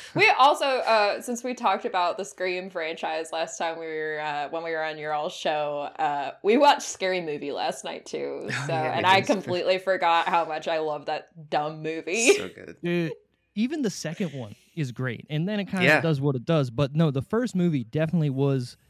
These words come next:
Speaker 3: groundbreaking in itself because there was nothing,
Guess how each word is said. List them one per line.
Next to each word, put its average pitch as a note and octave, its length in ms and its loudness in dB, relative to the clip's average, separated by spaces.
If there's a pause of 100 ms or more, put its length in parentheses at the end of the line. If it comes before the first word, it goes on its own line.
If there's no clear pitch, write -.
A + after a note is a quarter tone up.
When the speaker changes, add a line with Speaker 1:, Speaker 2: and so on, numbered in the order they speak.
(200)
Speaker 3:
groundbreaking C#3 720 -2
in B2 80 -2
itself C3+ 420 -6
because C#3+ 300 -2
there E3+ 140 0
was E3+ 140 4
nothing, G3 560 0